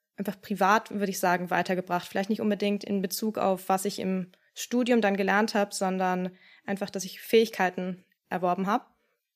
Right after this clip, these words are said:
Und insgesamt habe ich dann eben anstatt den drei Jahren, die man für einen Bachelor braucht, habe ich vier Jahre mir Zeit genommen,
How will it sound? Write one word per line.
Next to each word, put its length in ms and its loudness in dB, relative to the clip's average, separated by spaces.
Und 260 0
insgesamt 500 2
habe 100 0
ich 80 -4
dann 140 0
eben 300 0
anstatt 420 -4
den 280 -2
drei 240 2
Jahren, 240 4
die 80 0
man 160 2
für 120 -2
einen 100 4
Bachelor 500 0
braucht, 640 0
habe 180 -4
ich 160 -8
vier 320 0
Jahre 500 4
mir 220 2
Zeit 260 2
genommen, 360 2